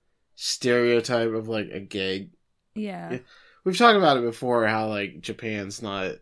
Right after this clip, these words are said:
Speaker 1: always the most progressive, but I think this was supposed to be, like, a very gay man.
Speaker 2: Like,
Speaker 1: Uh,
Speaker 2: flamboyant,
Speaker 1: that was
Speaker 2: yeah,
Speaker 1: the
Speaker 2: that's, yeah.
Speaker 1: Yeah, makeup artist. 'Cause they are so overdramatic. He's like,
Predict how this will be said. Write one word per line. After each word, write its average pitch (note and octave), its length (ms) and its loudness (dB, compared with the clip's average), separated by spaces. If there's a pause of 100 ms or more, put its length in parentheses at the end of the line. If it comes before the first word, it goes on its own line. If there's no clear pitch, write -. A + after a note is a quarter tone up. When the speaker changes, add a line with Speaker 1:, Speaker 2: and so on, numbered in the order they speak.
(140)
Speaker 1:
always G#2 360 -6
the A2+ 80 -10
most G#2 260 -6
progressive, G2+ 640 -6
but F#2 100 -6
I G#2+ 100 -2
think C#3+ 300 -4 (380)
this B2 200 -2
was A#2+ 100 -6
supposed A#2 280 -4
to G#2+ 60 -12
be, A2 120 -2
like, G2+ 220 -4 (160)
a G2 180 -6
very G2+ 380 -4
gay G#2 360 -4
man. G2 380 -4
Speaker 2:
Like, - 80 -10
Speaker 1:
Uh, - 40 -10
Speaker 2:
flamboyant, F3 680 -4
Speaker 1:
that F3+ 60 -4
was F#3+ 120 -8
Speaker 2:
yeah, - 240 -6
Speaker 1:
the F#2+ 180 -6
Speaker 2:
that's, - 280 -14 (260)
yeah. - 240 -16
Speaker 1:
Yeah, G#2 680 0
makeup G#2 420 -6
artist. G#2 460 -2 (360)
'Cause A#2 160 -10
they C3+ 180 4
are A2+ 160 4
so G#2+ 640 -2
overdramatic. F#2 840 -8
He's G#2+ 180 -12
like, G#2+ 200 -10